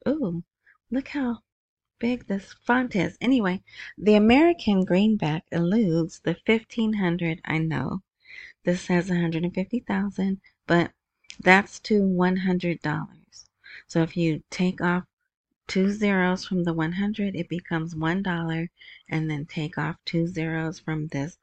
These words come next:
a hundred and fifty thousand, and it becomes fifteen hundred. So they're saying, in this article, they're saying, "Well,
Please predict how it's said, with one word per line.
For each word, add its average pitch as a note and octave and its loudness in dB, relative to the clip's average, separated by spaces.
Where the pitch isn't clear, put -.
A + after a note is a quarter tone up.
a D3 -6
hundred D#3+ -4
and D3+ -8
fifty - -10
thousand, A#3 0
and E3+ 0
it E3 -2
becomes D#3+ -4
fifteen E3+ -6
hundred. D#3 -4
So F3+ 4
they're G#3 4
saying, F3+ 0
in F#3 2
this F#3+ 0
article, - 0
they're F#3+ 2
saying, F3+ -2
"Well, G3+ 2